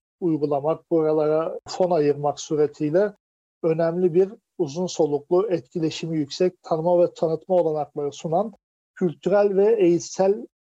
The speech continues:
programlar düzenliyorlar. Bu da kaynak ülke ile hedef ülke arasında karşılıklı anlayışı arttırmaya imkan tanırken aynı zamanda kaynak ülkenin kurumlarını, kurullarını, kurallarını, değerlerini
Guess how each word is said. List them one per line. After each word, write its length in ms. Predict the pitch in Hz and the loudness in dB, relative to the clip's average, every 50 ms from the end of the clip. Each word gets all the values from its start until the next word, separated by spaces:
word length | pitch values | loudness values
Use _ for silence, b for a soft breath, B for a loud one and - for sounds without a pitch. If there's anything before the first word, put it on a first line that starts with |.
| _ _ | _ _
programlar 720 | _ - 180 180 175 165 156 170 170 170 175 185 190 190 170 | _ 0 2 4 4 4 2 0 0 0 0 2 2 2 0
düzenliyorlar. 720 | 156 143 131 156 139 135 135 135 135 135 143 185 202 202 - _ _ _ _ _ _ _ _ | -2 -2 -4 -4 -4 -6 -8 -8 -4 -2 0 -2 -2 -2 -8 _ _ _ _ _ _ _ _
Bu 140 | - 214 170 | -6 -2 0
da 240 | 196 202 214 233 - _ _ _ _ _ _ _ _ _ _ _ _ _ | 2 2 2 0 -4 _ _ _ _ _ _ _ _ _ _ _ _ _
kaynak 460 | - - 180 170 180 190 214 196 - | -2 0 2 2 2 2 0 -2 -2
ülke 320 | 202 185 156 - - 170 160 | -4 -4 -2 0 0 2 2
ile 120 | 175 196 | 2 2
hedef 360 | - - 180 190 196 185 - | 0 2 2 2 2 2 0
ülke 280 | 185 160 135 _ 180 165 | -6 -8 -4 _ -2 0
arasında 440 | 151 151 147 135 - 151 156 190 185 | 0 -2 -2 -4 -8 -6 -6 -6 -4
karşılıklı 600 | - - 190 175 165 - - 170 170 160 180 202 | -2 0 0 0 0 -2 -4 -4 -4 -2 -2 -2
anlayışı 600 | 226 214 170 165 165 160 170 165 160 - - 226 | -2 -2 -2 -2 -2 0 0 0 0 -2 -4 -6
arttırmaya 800 | 196 160 156 - _ _ - 151 143 143 143 143 165 190 202 202 - _ _ _ _ _ _ _ _ _ _ _ | -4 -6 -6 -8 _ _ -12 -10 -8 -6 -2 -2 0 -2 -2 -4 -8 _ _ _ _ _ _ _ _ _ _ _
imkan 420 | 190 170 151 147 - 196 185 175 180 | -2 -2 -2 -2 0 0 0 0 0
tanırken 480 | - 190 180 185 170 - - 196 208 214 | 0 0 0 0 0 0 -2 -2 -2 -2
aynı 300 | 214 185 180 185 180 175 | -2 -2 0 0 2 2
zamanda 400 | 170 170 156 156 156 170 202 202 | 2 0 0 0 -2 -2 -4 -2
kaynak 440 | - - 175 165 170 185 175 - | 0 0 0 2 2 0 -2 -2
ülkenin 420 | 180 170 - - 165 156 160 180 175 | -2 -4 -2 -2 -2 -2 -2 -4 -6
kurumlarını, 800 | - - - 180 165 165 160 160 156 160 151 147 147 143 143 131 | -10 -10 -4 -2 -2 -2 -2 -2 -4 -4 -2 -2 -4 -6 -10 -12
kurullarını, 720 | - - - 165 156 160 156 156 151 156 147 143 143 139 123 | -12 -12 -4 0 0 2 2 2 2 2 0 0 -2 -6 -10
kurallarını, 800 | _ - - 165 165 160 156 160 160 156 151 147 147 147 139 135 | _ -4 0 2 2 2 2 2 2 2 2 0 -2 -4 -2 0
değerlerini 720 | 165 170 165 165 170 170 170 170 165 160 170 202 220 | 2 2 4 2 2 4 2 2 2 0 -2 -6 -8